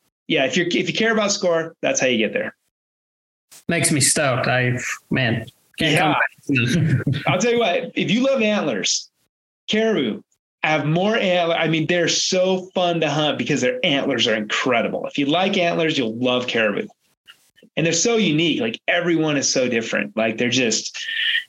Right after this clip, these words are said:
Speaker 1: and the way you put 'em together, like, you could have, like,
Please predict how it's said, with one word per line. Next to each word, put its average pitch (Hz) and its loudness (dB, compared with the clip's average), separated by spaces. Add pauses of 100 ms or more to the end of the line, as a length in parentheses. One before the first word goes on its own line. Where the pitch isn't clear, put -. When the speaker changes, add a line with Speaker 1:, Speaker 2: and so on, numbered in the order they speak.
(260)
Speaker 1:
and 147 0
the 151 0
way 175 2
you 156 0
put 175 0
'em 143 0
together, 123 0
like, 107 -2
you 151 0
could 147 2
have, 139 0
like, 131 -2